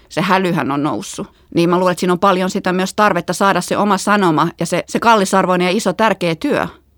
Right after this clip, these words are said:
Me tiedetään, kuinka vaikea ponnistelu esimerkiksi dokumenttielokuvan tekeminen alusta loppuun ja sen rahoittaminen, niin se on suuri sääli, että jos se sit kaatuu siihen kalkkiviivoille, että sitä upeata työtä ei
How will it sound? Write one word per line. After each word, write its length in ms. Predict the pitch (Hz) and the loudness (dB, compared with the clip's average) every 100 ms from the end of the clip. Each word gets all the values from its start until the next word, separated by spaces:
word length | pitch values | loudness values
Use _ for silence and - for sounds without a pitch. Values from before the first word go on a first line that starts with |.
| - | -8
Me 100 | - | -2
tiedetään, 380 | 214 160 160 | 0 0 0
kuinka 260 | 160 170 160 | 0 0 2
vaikea 360 | 190 190 135 147 | 2 2 0 -2
ponnistelu 520 | 175 160 143 135 95 | 0 -2 -4 -4 -4
esimerkiksi 380 | 151 165 180 - | -4 -4 -6 -6
dokumenttielokuvan 840 | 170 135 139 156 139 151 127 131 | -4 -2 -4 -4 -4 -4 -4 -4
tekeminen 500 | - 160 123 113 107 | -4 -6 -6 -6 -4
alusta 380 | 98 175 170 - | -2 -2 -2 -4
loppuun 420 | 156 170 - 131 | -4 -4 -6 -4
ja 60 | 156 | -2
sen 120 | 165 | -2
rahoittaminen, 680 | 165 175 170 - - 98 196 _ _ | -2 -2 -6 -6 -6 -6 -8 _ _
niin 80 | 190 | -6
se 80 | 262 | -2
on 80 | 185 | -2
suuri 280 | 233 180 170 | -2 -2 -2
sääli, 520 | 247 208 151 180 - - | -2 0 -2 -6 -8 -10
että 160 | 175 190 | -6 -4
jos 140 | 175 | -6
se 60 | 160 | -6
sit 200 | 180 - | -8 -2
kaatuu 320 | 185 180 170 | 0 0 -2
siihen 220 | 175 185 | -4 -2
kalkkiviivoille, 760 | 180 180 - - 113 123 110 - | 0 0 -2 -8 -6 -4 -4 -6
että 260 | - - - | -6 -8 -8
sitä 200 | 160 180 | -4 -2
upeata 280 | 170 160 | -2 -4
työtä 440 | 165 170 156 151 135 | -4 -4 -4 -4 -4
ei 120 | 160 | -6